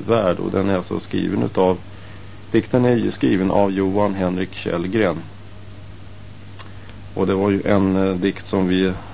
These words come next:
hade fått som ett önskemål här i natt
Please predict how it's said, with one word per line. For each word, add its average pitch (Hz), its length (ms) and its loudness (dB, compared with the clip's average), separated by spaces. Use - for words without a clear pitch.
hade 92 180 0
fått 92 300 -2
som 92 220 2
ett 90 180 -2
önskemål 107 680 4
här 92 140 2
i 92 80 2
natt - 480 0